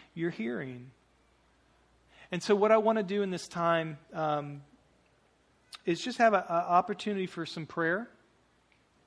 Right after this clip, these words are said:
I'm gonna lead us in a time of, of silent prayer where I'm gonna ask you a few questions or set it up and invite you into a time of interacting with God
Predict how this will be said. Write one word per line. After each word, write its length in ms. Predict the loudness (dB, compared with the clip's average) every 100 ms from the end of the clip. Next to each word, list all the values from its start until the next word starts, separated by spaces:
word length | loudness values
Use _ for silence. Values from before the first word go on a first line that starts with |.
| _ _ -20 -20 -14 -4
I'm 140 | 0
gonna 200 | 2 0
lead 220 | 2 2
us 180 | 2 -2
in 80 | -6
a 60 | -4
time 480 | 0 0 0 -4 -2
of, 240 | -2 -2
of 220 | -2 -4
silent 420 | 2 4 6 2
prayer 460 | -2 4 4 4 0 -12 -20 _ _
where 440 | 2 4 6 4
I'm 140 | 2 4
gonna 140 | 4
ask 440 | 4 4 2 -2 -8
you 600 | -4 0 -2 -4 -8 -12
a 60 |
few 240 | -8 -6 -4
questions 580 | 2 2 2 -6 -8 -8
or 80 |
set 300 | -8 -2 0
it 80 | 0
up 280 | 0 -2 -6 -18 _ _ _ _ _ _ _ -6
and 140 | -4
invite 720 | -4 0 8 10 8 6 -2
you 420 | 0 2 2 0
into 720 | -2 -4 -4 -6 -4 -2 -2 -4
a 80 | -6
time 440 | -4 -2 -2 -2
of 160 | -8 -8
interacting 560 | -6 -2 -2 -4 -10
with 180 | -12 -8
God 420 | -4 -4 -4 -8